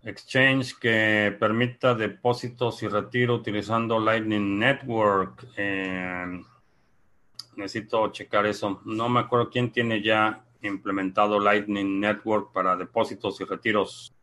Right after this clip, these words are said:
Ah, ¿por qué todas las bolsas de valores del mundo marcan en rojo menos la de Caracas, que está en verde? Porque en, en Caracas los precios se ponen por decreto. Ah, Charles habló de su predicción de los mercados y el bicho. ¿Qué opino?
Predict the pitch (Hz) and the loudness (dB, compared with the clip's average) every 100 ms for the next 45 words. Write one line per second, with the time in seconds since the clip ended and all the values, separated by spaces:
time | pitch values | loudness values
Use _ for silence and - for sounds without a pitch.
0 | - 117 - 104 123 117 123 117 107 101 | -8 -8 -6 -4 -2 4 4 6 4 4
1 | 120 123 120 104 101 98 95 101 110 123 | 2 4 2 2 0 2 4 6 6 6
2 | 107 104 120 120 117 113 113 117 - - | 4 4 4 6 6 6 6 4 4 4
3 | 110 101 107 123 123 117 110 104 101 98 | 4 4 4 4 4 4 6 6 4 4
4 | 98 127 123 117 - 98 - 113 131 131 | 4 2 4 2 2 -2 -2 4 4 6
5 | - - 101 95 - 98 95 - _ _ | 4 4 0 0 -2 -2 -2 -6 _ _
6 | _ _ _ _ - 104 113 123 131 139 | _ _ _ _ -8 0 4 4 6 6
7 | 135 127 113 107 - 123 120 117 104 98 | 6 6 2 2 4 4 4 0 0 2
8 | 117 110 110 98 101 139 151 120 104 - | 4 4 2 0 2 2 4 2 0 -8
9 | _ _ - 101 95 - 117 117 107 104 | _ _ -10 -6 -6 2 4 4 4 4
10 | 107 113 113 101 101 104 95 120 113 110 | 6 6 4 0 -2 0 0 2 2 2
11 | 98 95 95 117 104 98 92 135 - 117 | 2 0 4 4 4 0 2 2 4 2
12 | 95 110 127 123 110 98 | 2 2 4 4 4 2